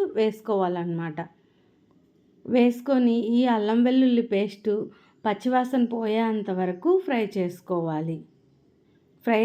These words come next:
అయిన తర్వాత కొద్దిగా పసుపు అయితే వేసుకోవాలండి. చూడండి, కొంచెం పసుపు వేసుకున్న తర్వాత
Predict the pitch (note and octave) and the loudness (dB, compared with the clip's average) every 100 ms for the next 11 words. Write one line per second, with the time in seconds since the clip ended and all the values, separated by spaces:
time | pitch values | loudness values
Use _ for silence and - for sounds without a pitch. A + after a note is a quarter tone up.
0 | B3 C4+ C4 A#3+ G#3+ F#3+ F#3+ F#3+ F#3+ F#3+ | 2 4 2 2 0 0 0 0 -2 -2
1 | F#3+ G#3+ F#3 G#3+ B3 B3+ A#3+ G3 - B3 | -4 -4 -2 -2 0 0 -4 -4 -6 -4
2 | A#3 A#3 A3 G3 F#3+ - G3 F3+ E3+ E3+ | -2 0 0 0 -4 -6 -4 -2 -2 -4
3 | E3+ E3+ C4 F4 - _ _ _ _ _ | -4 0 0 -2 -10 _ _ _ _ _
4 | _ _ _ _ _ _ _ _ _ _ | _ _ _ _ _ _ _ _ _ _
5 | _ _ _ _ _ _ _ _ _ _ | _ _ _ _ _ _ _ _ _ _
6 | _ _ _ _ _ _ - - A3 G#3+ | _ _ _ _ _ _ -10 0 0 0
7 | G#3 A3+ A3+ A#3+ C#4 B3 G3+ G3 - B3+ | -2 0 0 2 0 0 -2 -4 -4 2
8 | C4 A#3 - A3+ G3+ F#3+ F#3+ F3+ F#3 F3+ | 2 2 -4 -2 -2 0 -2 -2 -2 -4